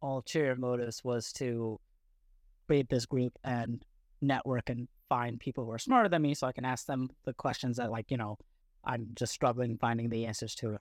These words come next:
online. Um, but it turned out the first meetup I had, people came in and just expected me to be the expert. And that kind of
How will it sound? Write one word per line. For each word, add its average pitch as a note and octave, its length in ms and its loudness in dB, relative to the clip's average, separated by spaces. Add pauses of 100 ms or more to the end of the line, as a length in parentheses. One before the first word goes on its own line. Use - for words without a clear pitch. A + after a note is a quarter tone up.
online. B2+ 380 2 (800)
Um, A2+ 340 2 (480)
but A#2+ 380 2 (800)
it C3 180 -2
turned D#3+ 320 2
out C#3 220 6
the D3 80 -8
first C#3 340 -2
meetup B2+ 300 0
I A#2 80 2
had, A2+ 300 0 (140)
people C3 420 2
came B2 280 -2
in A#2 160 0
and A2 200 -4
just G#2+ 320 -6
expected - 500 -4
me A2 200 -2
to C#3+ 120 -2
be E3+ 280 -2 (220)
the G3 200 4
expert. G#3+ 440 2 (520)
And B2+ 440 -2 (280)
that D3 220 0
kind B2+ 200 2
of B2+ 240 -2